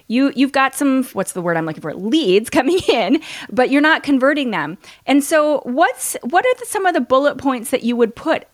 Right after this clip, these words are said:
for example, under that lead conversion box to make that better or, um, you know, make, make that work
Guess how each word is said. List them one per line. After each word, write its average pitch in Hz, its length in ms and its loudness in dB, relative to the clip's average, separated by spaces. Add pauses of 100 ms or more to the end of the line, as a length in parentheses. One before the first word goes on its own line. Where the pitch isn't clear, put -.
for 262 240 2
example, 240 480 0
under 214 260 -2
that 196 280 0
lead 202 680 -4 (320)
conversion 208 840 -2
box 143 640 -4 (300)
to 196 680 2 (200)
make 220 320 -2
that 202 340 -2 (200)
better 277 480 4
or, 180 280 0
um, 180 160 -8 (160)
you 214 140 -4
know, 170 100 -2
make, 240 380 0
make 262 240 0
that - 200 2
work 202 360 -2